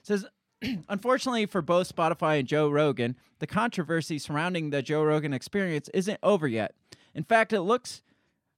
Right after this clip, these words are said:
like it's metastasizing now that one of the artists who pulled their music from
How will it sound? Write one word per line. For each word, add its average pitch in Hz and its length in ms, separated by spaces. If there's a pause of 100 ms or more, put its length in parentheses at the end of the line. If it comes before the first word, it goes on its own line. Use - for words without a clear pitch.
like 170 680
it's - 340
metastasizing 147 1200 (140)
now 160 240
that 170 180
one 175 180
of 214 80
the 160 120
artists 147 320
who 139 60
pulled 165 260
their 143 120
music 156 480
from 135 360